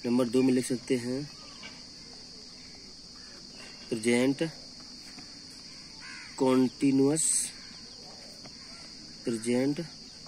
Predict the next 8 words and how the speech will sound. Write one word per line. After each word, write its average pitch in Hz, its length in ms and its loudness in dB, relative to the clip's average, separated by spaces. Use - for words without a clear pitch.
कॉन्टिन्यूअस। 123 540 2
नंबर 117 160 4
तीन 139 220 4
में 139 60 8
लिख 135 100 6
सकते 131 320 2
हैं 127 220 2
प्रेजेंट, 127 540 6